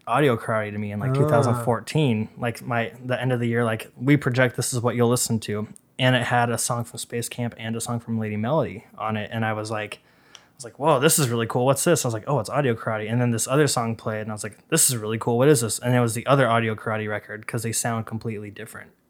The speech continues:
Speaker 2: Ah.
Speaker 1: And so, anyway, that's, that's how I got into it.
Speaker 2: What's your favorite song by them?
Speaker 1: Um, probably Jesus Is Alive and Well and Living in Mexico.
Speaker 2: I like that
Speaker 1: But
Speaker 2: song
Speaker 1: the other
Speaker 2: too.
Speaker 1: one is Halfway Decent. And that, so Halfway Decent is, like, the pop punky song from Space Camp.
Speaker 2: Oh, yeah.
Speaker 1: And then, uh,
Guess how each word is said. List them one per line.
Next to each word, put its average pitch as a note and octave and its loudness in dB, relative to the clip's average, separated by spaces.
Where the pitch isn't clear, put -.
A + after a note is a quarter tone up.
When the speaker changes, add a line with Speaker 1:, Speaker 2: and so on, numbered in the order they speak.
Speaker 2:
Ah. C#3 0
Speaker 1:
And B2+ 0
so, A#2 0
anyway, B2+ -6
that's, - -8
that's A#2 -6
how A2 -6
I A2 -4
got G#2+ -2
into A2+ 0
it. A2+ 0
Speaker 2:
What's E3+ 2
your F#3 -6
favorite F#3 4
song D#3+ 4
by C3+ 4
them? G#2+ -6
Speaker 1:
Um, B2 2
probably C3 -2
Jesus A2+ -4
Is A2+ -4
Alive A2 0
and A2+ 2
Well A2 0
and G#2 -4
Living A2 0
in G#2 -2
Mexico. G#2+ -6
Speaker 2:
I C#3+ 0
like C#3+ 2
that B2+ 4
Speaker 1:
But E3+ 10
Speaker 2:
song F3 8
Speaker 1:
the F#3 12
other C#4+ 12
Speaker 2:
too. C4+ 12
Speaker 1:
one F#3 12
is C#3+ 4
Halfway C#3+ 2
Decent. A2 -6
And C3 2
that, C3 4
so B2 4
Halfway D3 4
Decent B2 -2
is, A2+ -8
like, A2+ -8
the B2 -10
pop - -8
punky B2 -10
song A2 -12
from G2 -20
Space - -12
Camp. G2 -20
Speaker 2:
Oh, C#3 0
yeah. A#2+ 0
Speaker 1:
And B2 -2
then, A#2 0
uh, G2+ -6